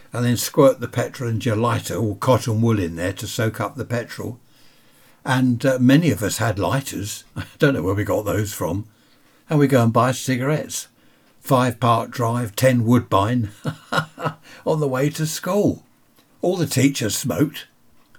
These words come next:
Most of the kids smoked. Most of their parents smoked. Everyone smoked. So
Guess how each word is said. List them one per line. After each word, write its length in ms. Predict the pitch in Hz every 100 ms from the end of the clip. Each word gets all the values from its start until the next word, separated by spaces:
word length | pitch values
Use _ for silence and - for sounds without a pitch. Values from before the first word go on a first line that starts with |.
| -
Most 200 | 147 -
of 40 |
the 100 | 127
kids 340 | - 123 120 -
smoked. 520 | - 120 98 120 -
Most 200 | 131 131
of 40 |
their 140 | 120 104
parents 520 | 107 135 113 - -
smoked. 340 | 135 98 123
Everyone 420 | 139 202 123 87
smoked. 500 | - 120 87 107 - - _ - - _
So 400 | - 135 135